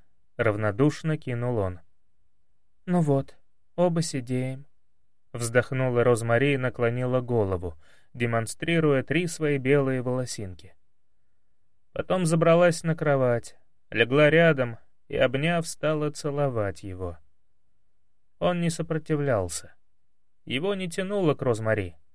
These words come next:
Эта близость сейчас была бы совершенно ни к чему. Но она сама скользнула под него,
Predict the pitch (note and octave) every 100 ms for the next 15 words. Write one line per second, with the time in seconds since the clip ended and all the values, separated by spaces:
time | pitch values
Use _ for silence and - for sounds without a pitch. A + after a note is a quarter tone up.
0 | - - - - - - C#3+ C#3+ E3+ D3+
1 | C#3 - - C3 - D3+ B2 C3+ C#3+ C3+
2 | C3+ C3 C3 - C#3 C3 B2+ - - C3+
3 | A#2+ F2+ - - - - - A#2+ C#3+ F3+
4 | F#3 F3 F#3 G3 F#3+ - D3 C3+ C3+ E3
5 | D3+ C#3+ C#3+ C#3 C3+ A#2+ A2